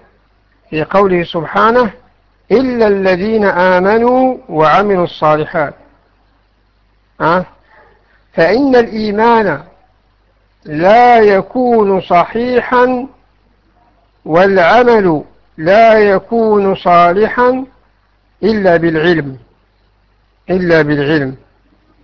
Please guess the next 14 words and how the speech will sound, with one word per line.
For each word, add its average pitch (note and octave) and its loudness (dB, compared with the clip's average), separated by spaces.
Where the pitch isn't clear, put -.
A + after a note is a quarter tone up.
بأن G#3 0
يعبد F#3+ 0
الله F#3+ 2
جل G3 -2
وعلا G3 2
على F3 2
بصيرة. F#3 -4
وأما A#3 2
المسألة G#3+ 0
الثالثة F#3+ -2
جاءت G#3 0
في F#3 -4
قوله F#3+ 0
تعالى: F#3 2